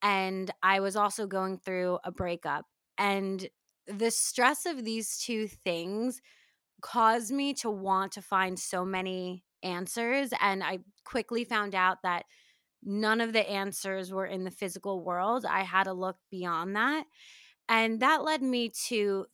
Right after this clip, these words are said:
therapy. And I remember this therapist changed my life because she told me to read one book, The Power of Now by Eckhart Tolle. And that confirmed my questions that there is something else going on.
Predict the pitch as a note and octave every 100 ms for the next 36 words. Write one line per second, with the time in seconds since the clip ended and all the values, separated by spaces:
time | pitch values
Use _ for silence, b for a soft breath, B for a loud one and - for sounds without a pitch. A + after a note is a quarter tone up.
0 | - G3+ G3 F#3+ F#3+ F#3 F#3 - G3+ G3+
1 | G#3 A3+ C4 C#4 A3+ - G3+ F#3 F#3 G3
2 | - - G3+ G3 F#3+ F#3 F3 F3+ - F#3+
3 | G3 F3+ G#3+ - G#3 A#3+ A#3 G#3+ F#3+ F#3
4 | E3+ D#3+ F3+ G3 F#3+ E3 D#3 - - B
5 | B - G3 G#3+ G#3+ G#3+ G3+ G3 F#3 F3
6 | F#3 F#3+ F#3 F#3+ G#3 G3 - F3 E3 -
7 | B B B B - A3 G#3+ G#3+ - G#3
8 | G3+ A3 A3 C4 D4 D4 - - A#3+ A3+
9 | - A3 G3+ G3+ G#3 G#3 G3 F#3 F#3+ -
10 | G3+ F#3+ - B3+ B3+ G#3+ G3 G3 F#3+ -
11 | G3+ G#3+ A3+ D#4+ D#4 E4 E4 E4 - E4
12 | F4 F4+ F#4 F#4+